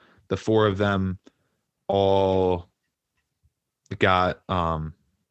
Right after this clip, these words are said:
they got caught not adhering to the covid protocol. So, like, being caught maskless, maskless, um,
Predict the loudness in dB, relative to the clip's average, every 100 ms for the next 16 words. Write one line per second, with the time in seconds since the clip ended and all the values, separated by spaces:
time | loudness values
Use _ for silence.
0 | _ 0 4 6 4 0 _ -20 -20 _
1 | _ _ _ _ -8 0 2 2 -4 -12
2 | -12 -6 0 2 4 2 2 2 0 -2
3 | -2 0 0 0 0 0 0 0 0 0
4 | 0 -2 -2 0 0 -4 -10 _ _ _
5 | -4 -2 -2 -2 -2 -2 -4 0 -2 -4
6 | _ -8 -2 0 -2 -4 -8 -4 -2 -2
7 | -6 -12 -16 -20 -20 _ _ -2 0 0
8 | -2